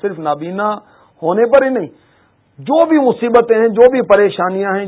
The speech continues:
جو بھی بیماریاں ہیں، سب پر ثواب ہوتا ہے، گناہوں کے کفارے ہوتے ہیں۔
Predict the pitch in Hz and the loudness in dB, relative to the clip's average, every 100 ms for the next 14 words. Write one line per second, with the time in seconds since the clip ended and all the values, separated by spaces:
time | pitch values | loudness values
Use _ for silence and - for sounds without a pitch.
0 | 170 190 190 170 160 160 175 180 170 202 | -4 -4 -6 -8 -4 -2 -2 -2 -4 -6
1 | - - 262 254 240 - 156 151 143 127 | -6 0 0 2 -2 0 2 2 0 -4
2 | 127 123 117 _ 143 165 180 190 185 - | -8 -8 -10 _ -8 -4 -4 -4 -6 -6
3 | 156 - 165 156 131 131 | -6 -2 -2 -2 -6 -14